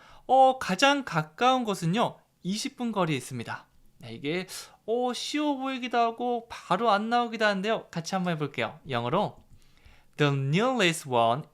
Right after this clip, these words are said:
is twenty minutes away. 이렇게 됐죠? 가장 먼저 주어를 가장 가까운 곳이라고 해서 the nearest one 이렇게 볼게요. near, 이건 가까운이라는 의미로 사용될 수 있는데 nearest,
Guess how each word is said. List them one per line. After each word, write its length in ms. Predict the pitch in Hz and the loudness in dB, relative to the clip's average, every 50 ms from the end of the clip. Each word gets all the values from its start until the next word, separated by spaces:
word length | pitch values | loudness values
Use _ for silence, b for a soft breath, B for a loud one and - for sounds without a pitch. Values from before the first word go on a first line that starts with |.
| _ - | _ 2
is 240 | 131 123 123 123 - _ | 2 2 2 0 -4 _
twenty 460 | - - - 226 240 233 - - 240 | -10 -4 -2 -2 -2 -2 -2 -4 -4
minutes 600 | 226 214 190 190 196 202 202 202 202 202 - - - _ - | -2 -2 0 0 0 0 -2 -2 -4 -6 -10 -14 -12 _ -6
away. 720 | 123 123 123 123 127 127 139 156 160 139 120 104 101 98 - b b b b b b b b b - | -4 -4 -4 -4 -4 0 0 2 2 2 0 -2 -6 -8 -14 b b b b b b b b b -4
이렇게 280 | 139 127 123 - 143 | -2 -2 -2 0 2
됐죠? 420 | 127 113 - - 190 190 - - - b b b b b b _ - | 2 2 2 2 0 0 0 -2 -6 b b b b b b _ -2
가장 320 | - 160 160 196 202 202 | 0 2 4 4 4 4
먼저 240 | 196 196 196 190 190 | 2 0 0 0 -2
주어를 580 | 185 - - 160 170 180 202 220 185 - - - _ _ | -4 -4 -2 2 2 4 4 4 2 0 -2 -8 _ _
가장 480 | - - - 170 165 240 254 262 269 254 | -4 0 0 2 4 4 4 4 2 2
가까운 560 | 240 233 220 220 - - 214 208 202 190 180 | 4 4 4 2 0 0 0 2 2 2 0
곳이라고 460 | 160 156 143 143 - 139 127 117 117 | -2 -2 -4 -4 -2 -2 -2 -2 -2
해서 340 | 110 107 - 185 226 240 B B B B B _ _ - 127 | -4 -2 0 0 0 0 B B B B B _ _ -8 -2
the 180 | 127 127 120 | 0 0 0
nearest 760 | 117 113 131 160 190 214 220 220 214 226 226 226 226 - - - | 0 2 2 4 4 4 2 0 0 0 0 0 -2 -6 -10 -10
one 460 | - 135 135 139 131 117 110 107 107 165 175 - _ _ _ _ | -6 -2 0 0 2 2 0 -2 -4 -8 -16 -18 _ _ _ _
이렇게 300 | - 117 113 - - 127 | -12 -12 -12 -10 -10 -10
볼게요. 380 | 113 107 - - 110 101 92 - b b b b b b b b b _ _ - | -10 -10 -10 -10 -10 -10 -10 -14 b b b b b b b b b _ _ -12
near, 720 | 131 127 123 151 175 185 160 120 110 107 113 139 180 - - - | -8 -2 2 2 4 6 6 4 4 4 2 2 0 -2 -6 -6
이건 320 | 135 135 139 139 139 143 | -2 0 0 0 0 -4
가까운이라는 800 | - - - - _ _ - 214 220 220 220 214 214 208 208 196 | -10 -12 -14 -14 _ _ -2 0 2 2 2 0 -2 -2 -2 0
의미로 220 | 185 180 170 175 | -2 -2 -2 -2
사용될 340 | 170 - 185 180 175 175 165 | -2 -2 -2 -2 -2 -2 -4
수 100 | 156 - 147 | -4 -4 -6
있는데 400 | 139 135 135 180 226 247 247 b b b b b b _ - | -6 -4 -2 0 -2 -2 -4 b b b b b b _ -2
nearest, 720 | 139 147 170 185 180 170 143 117 104 104 - - - - | 2 4 4 4 6 4 4 2 2 0 -4 -12 -18 -20